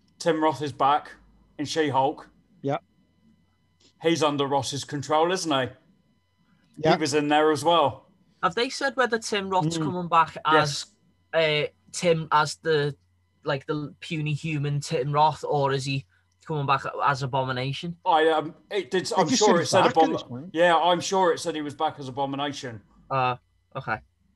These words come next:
Speaker 1: So, um, that makes me think that he will be part of that team as well.
Speaker 2: Which makes you wonder if this series is gonna echo into She-Hulk in some
Speaker 1: And as
Speaker 2: way
Speaker 1: they
Speaker 2: or
Speaker 1: said, it
Speaker 2: form.
Speaker 1: did tie up into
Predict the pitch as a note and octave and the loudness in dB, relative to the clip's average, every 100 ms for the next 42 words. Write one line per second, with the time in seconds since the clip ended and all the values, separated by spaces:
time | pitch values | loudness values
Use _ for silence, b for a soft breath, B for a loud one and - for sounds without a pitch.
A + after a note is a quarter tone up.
0 | _ _ _ _ - D3 C3+ C3+ C3 B2+ | _ _ _ _ -8 -4 -2 -2 -4 -10
1 | _ _ _ _ _ _ _ _ - D3 | _ _ _ _ _ _ _ _ -8 -6
2 | C3+ C3 C3+ _ E3 D3+ D3+ D3 C3 - | -4 -6 -10 _ -2 0 0 -4 -4 -8
3 | C#3+ D3 C#3 C3+ D3 C3 B2 C#3+ C3+ C3 | -8 -6 -6 -6 -8 -8 -6 -6 -6 -6
4 | C3 B2 C#3 C3 A#2+ B2+ - D3 C3 B2 | -8 -6 -4 -4 -6 -10 -10 -10 -8 -8
5 | C3 C3 A#2 A2+ _ _ _ _ _ _ | -4 -4 -4 -8 _ _ _ _ _ _
6 | _ _ - D#3 - _ - F#3 - E3+ | _ _ -14 -12 -12 _ -6 -4 -2 0
7 | F3+ E3 E3+ - - - F3+ E3+ D3+ D#3+ | 0 2 0 0 -4 -4 -2 -2 -2 -6
8 | D#3+ F3 - - E3 D#3 F3 - F3 - | -6 -8 -8 -4 -2 -2 -6 -10 -16 -12
9 | D#3 D#3+ E3 _ _ C#3+ - C3+ D3+ E4 | -6 -6 -6 _ _ -12 -8 -4 -2 -2
10 | A3 - - F3 D3+ E3 E3 - D#3+ D#3+ | -2 -4 -4 -4 -4 -6 -10 -4 0 2
11 | D#3 - - _ C3+ _ - D#3 C#3+ D3 | 2 -2 -10 _ -20 _ -12 -10 -4 -2
12 | C#3+ | -2